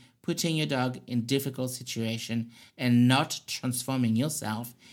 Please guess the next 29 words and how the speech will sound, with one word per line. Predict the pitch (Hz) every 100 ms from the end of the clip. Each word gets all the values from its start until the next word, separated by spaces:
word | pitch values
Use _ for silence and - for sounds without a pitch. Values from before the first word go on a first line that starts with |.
| -
in | - 120
his | 107 104
safe | - 110 107 -
place. | 110 98 69 - - - _ _ _ -
You | 123
could | 120 349 381 254 -
instead, | 135 123 123 131 120 110 -
uh, | 120 123 117
go | 110 135 131 127
on | 127 123 127
lead | 196 240
walks | 196 139 123
with | 143
other | 139 135
dogs, | 113 147 117
but | 123
with | 139 139
a | 127
really | 139 165 165 160 160 160 151 - _
fair | - 151 139
distance | 135 135 131 - 117
between | 113 123 - 120 117
them | 117 117 113 110
all. | - 131 117 101 104 - _
Uh, | 120
that | 107 131 262
could | -
help. | 104 - - - _ - - 120
Um, | 120 117 113